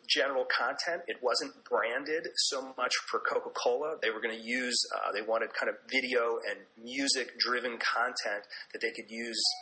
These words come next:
at the opening of, uh, their Cannes, uh, Film Festival, and also being able to use this video inside of bars and nightclubs around the world.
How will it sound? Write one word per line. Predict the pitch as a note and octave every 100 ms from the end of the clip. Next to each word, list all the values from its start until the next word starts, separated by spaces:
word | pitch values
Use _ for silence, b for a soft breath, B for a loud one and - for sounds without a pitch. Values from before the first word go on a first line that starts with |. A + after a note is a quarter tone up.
| A#2+
at | A#2
the | A#2 G#2 -
opening | C3 C3 A#2+ A2+
of, | A2 G2+
uh, | G#2 G2 F#2+ F#2+ G2
their | G#2 G2 _
Cannes, | - - B2 A#2 A2+ A2 _
uh, | - - - G2 G2 F#2+ F#2+ - - -
Film | D3+ C#3
Festival, | C#3 G2+ - - - - - - B B B
and | C#3 C3 -
also | C3+ C#3+ C#3
being | A#2+ A#2+
able | A#2 A#2
to | A2+
use | A#2 A2+
this | A2 -
video | A#2+ A2+ A2
inside | G#2+ A2 G2 G#2+
of | G#2
bars | A#2 A2 A2 G#2
and | G2+
nightclubs | G#2 G#2 A2+ G#2+ A2
around | G2 G2+
the |
world. | G#2+ D#3+ D3+ B2+